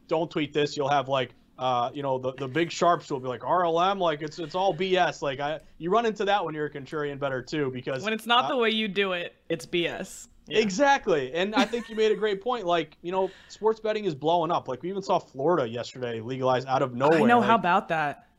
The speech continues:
Speaker 1: it's just crazy. It's happening everywhere. And I think a lot of people, you're getting a lot of, like, I think, like, the old cranky wise guys are, are kinda like, "Get off my lawn" with a lot of these new bettors. But it's like, there are different ways to skin a cat, and whatever works for you. I don't think there's a, a, a perfect way to do it. But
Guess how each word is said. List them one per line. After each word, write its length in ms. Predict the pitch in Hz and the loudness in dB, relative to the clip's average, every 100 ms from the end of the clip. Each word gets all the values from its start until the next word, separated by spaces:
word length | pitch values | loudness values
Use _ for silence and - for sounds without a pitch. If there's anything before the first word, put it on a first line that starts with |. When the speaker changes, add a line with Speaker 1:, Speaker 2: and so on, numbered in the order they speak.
| _ | _
Speaker 1:
it's 160 | 185 185 | -8 -2
just 200 | 226 - | 0 0
crazy. 480 | - 240 247 170 143 | 2 0 2 0 -2
It's 120 | 135 | 0
happening 400 | 180 180 180 156 | 0 0 -2 -4
everywhere. 440 | 202 220 156 147 147 | -2 0 0 2 0
And 60 | |
I 60 | 156 | -2
think 200 | 190 185 | -4 -2
a 40 | |
lot 200 | 160 165 | 2 2
of 80 | 160 | 2
people, 340 | 175 170 170 | -4 -4 0
you're 160 | 156 156 | 0 0
getting 280 | 147 220 220 | 2 0 0
a 80 | 170 | 2
lot 240 | 160 165 | 2 2
of, 140 | 151 | 0
like, 300 | 139 139 131 - _ _ - | -2 -2 -4 -10 _ _ -16
I 60 | 147 | -10
think, 220 | 208 196 | -6 -2
like, 160 | 185 143 | -2 -4
the 120 | 127 | -10
old 340 | 147 156 165 151 | -6 0 0 -2
cranky 560 | - 147 151 170 170 | -8 -8 -6 -6 -4
wise 360 | 165 147 160 156 | 2 4 4 2
guys 440 | 160 160 160 156 | 2 4 4 0
are, 200 | 143 135 147 | -2 -4 -4
are 140 | 135 | -8
kinda 320 | - 151 147 | -4 -2 0
like, 260 | 139 131 123 | 0 0 0
"Get 140 | 151 | 0
off 180 | 165 - | 2 2
my 160 | 160 147 | 0 0
lawn" 380 | 127 139 180 | 0 0 0
with 100 | 180 | 0
a 60 | 185 | 0
lot 120 | 180 | 0
of 60 | 185 | 0
these 160 | 190 | -4
new 140 | 190 202 | -6 -6
bettors. 400 | 196 226 254 226 | -4 -2 -4 -6
But 160 | 202 | -6
it's 120 | 180 208 | -4 0
like, 220 | 196 185 _ - | -2 -2 _ 0
there 80 | 226 | 2
are 60 | |
different 280 | 185 208 226 | 4 0 -4
ways 160 | 214 202 | -4 -4
to 100 | 196 | -6
skin 220 | - 214 | -4 -2
a 80 | 175 | -2
cat, 260 | - 185 | 0 0
and 60 | 160 | 0
whatever 260 | 151 185 165 | 0 0 0
works 400 | 147 175 175 - | 0 -2 -2 -8
for 140 | 151 | -8
you. 560 | 143 175 196 156 139 - _ | -6 2 6 6 6 0 _
I 60 | 156 | -4
don't 80 | 185 | 0
think 80 | |
there's 160 | 175 147 | 0 0
a, 100 | 131 - | 0 -2
a, 80 | 127 - | -8 -6
a 60 | 127 | -10
perfect 420 | - 165 165 135 | 0 0 0 2
way 100 | 151 | 2
to 100 | 127 | 2
do 220 | - 151 | 2 2
it. 120 | 135 - | 2 4
But 280 | 139 123 | 2 2